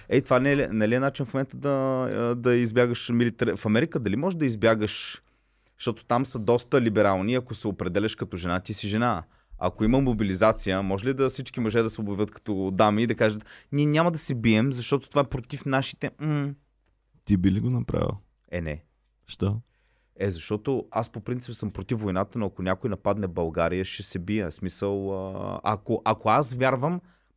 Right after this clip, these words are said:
Speaker 1: че България не е
Speaker 2: Русия, ако
Speaker 1: агресора.
Speaker 2: не напада,
Speaker 1: Е,
Speaker 2: ти
Speaker 1: а,
Speaker 2: на
Speaker 1: за-
Speaker 2: чия страна ще бъдеш?
Speaker 1: Защо, сега, защо ми задаваш такива тъпи
Speaker 2: Еми, де да
Speaker 1: въпроси?
Speaker 2: знам, толкова години правиш
Speaker 1: Ако,
Speaker 2: пропаганда
Speaker 1: ако, ако,
Speaker 2: проруска.
Speaker 1: ако Обоми ти каже: "Искам да се разделим", ти какво ще й кажеш? Все едно, а,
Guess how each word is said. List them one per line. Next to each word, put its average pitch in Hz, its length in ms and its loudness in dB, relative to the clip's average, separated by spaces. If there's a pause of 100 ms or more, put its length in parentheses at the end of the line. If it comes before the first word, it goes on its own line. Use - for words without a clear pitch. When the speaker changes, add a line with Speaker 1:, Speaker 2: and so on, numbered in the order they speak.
(120)
Speaker 1:
че - 140 0
България 113 560 4
не 127 100 6
е - 100 8
Speaker 2:
Русия, 131 200 4
ако 123 40 8
Speaker 1:
агресора. 120 340 4
Speaker 2:
не 110 60 4
напада, 101 540 2 (160)
Speaker 1:
Е, 92 180 0
Speaker 2:
ти 85 80 2
Speaker 1:
а, 117 40 8
Speaker 2:
на 120 100 8
Speaker 1:
за- 113 100 0
Speaker 2:
чия 117 200 6
страна 117 400 -4
ще - 160 -12
бъдеш? 92 340 -8 (140)
Speaker 1:
Защо, 147 360 -2
сега, 202 260 4
защо 131 300 -2
ми 226 60 0
задаваш 214 300 0
такива - 240 -2
тъпи - 120 2
Speaker 2:
Еми, 123 140 6
де 127 120 6
да 135 60 8
Speaker 1:
въпроси? 170 180 6
Speaker 2:
знам, 190 340 4
толкова 160 420 6
години 165 360 6
правиш 170 280 8
Speaker 1:
Ако, 180 180 8
Speaker 2:
пропаганда 160 500 8
Speaker 1:
ако, 151 100 6
ако, 165 80 8
Speaker 2:
проруска. 143 380 8
Speaker 1:
ако 123 220 4
Обоми 180 340 4
ти - 100 -12
каже: 180 260 6
"Искам 180 240 0
да 156 80 2
се 151 160 2
разделим", 147 360 2
ти 180 160 -4
какво 175 200 -2
ще 170 160 -2
й 156 80 0
кажеш? 143 300 2
Все 135 180 0
едно, 127 300 0
а, 104 140 0